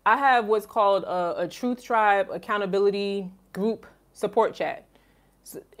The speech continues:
and so in that chat, we hold each other accountable to goals. There's no advice allowed. There's no, um, it's just, like, sc-, aff-, affirmations and scripture. That's all.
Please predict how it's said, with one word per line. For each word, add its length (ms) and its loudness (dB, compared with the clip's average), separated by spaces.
and 120 0
so 340 2
in 140 0
that 200 0
chat, 360 2
we 140 -4
hold 400 4
each 140 -6
other 180 0
accountable 540 -2
to 140 -12
goals. 480 -2
There's 180 -10
no 280 4
advice 360 0
allowed. 420 -6
There's 320 0
no, 480 4
um, 600 -2
it's 180 2
just, 360 2
like, 420 -2
sc-, 280 -20
aff-, 240 4
affirmations 640 0
and 120 -6
scripture. 320 -6
That's 220 -2
all. 480 0